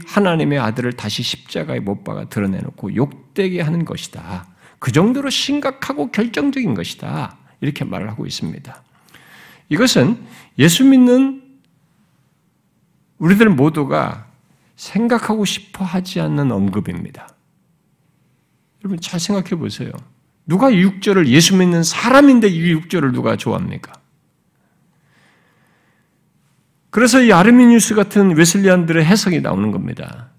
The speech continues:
"아, 예수 믿어도 아무리 구원받은 사람도 나중에 타락할 수 있다." 이런 해석을 해버리는 거죠. 근데 성경이 그걸 안 받쳐주는 겁니다. 다른 성경이. 우리들이 알고 있는 교리나 성경 지식을 사용해서 적당히 정리해서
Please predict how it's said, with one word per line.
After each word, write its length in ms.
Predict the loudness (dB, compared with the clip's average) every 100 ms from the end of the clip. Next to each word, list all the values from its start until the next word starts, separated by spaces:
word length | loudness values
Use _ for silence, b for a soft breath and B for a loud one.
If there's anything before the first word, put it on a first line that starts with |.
| _
"아, 200 | -2 2
예수 400 | 4 4 2 0
믿어도 680 | -2 -2 -2 -2 -2 -2 -6 -12 -12 -6
아무리 220 | 0 0
구원받은 540 | 0 2 4 2 0
사람도 480 | 0 0 0 0 0
나중에 240 | 0 -2 -4
타락할 340 | -6 -4 -4
수 120 | -4
있다." 100 | 0
이런 200 | 4 6
해석을 340 | 6 4 2 0
해버리는 340 | -2 -2 -2
거죠. 200 | -4 -12 _ _ _ _ _ _ _ _ _ _ _ _
근데 100 | -8
성경이 440 | 2 4 6 6 4
그걸 260 | 2 0 4
안 140 | 6
받쳐주는 500 | 6 4 2 0 -2
겁니다. 340 | -2 -6 -12 -10
다른 200 | -8 -6
성경이. 260 | -8 -12 -14 _ _ _ _ _ _ _ _ _ _ _ _ _ _ _ _ _ _ _ _ _ _ _ _ _ _ _ _ _ 2
우리들이 400 | 4 6 6 6
알고 420 | 6 4 4 4
있는 320 | 6 6 4
교리나 480 | 2 2 4 2 2
성경 480 | 2 4 4 6 4
지식을 400 | 2 -2 0 -2
사용해서 960 | -2 -2 -2 -2 -4 -6 -6 -4 -6
적당히 1000 | -8 -2 -2 -2 _ 4 6 8 6 4
정리해서 960 | 4 6 8 8 6 2 2 -2 -2 -6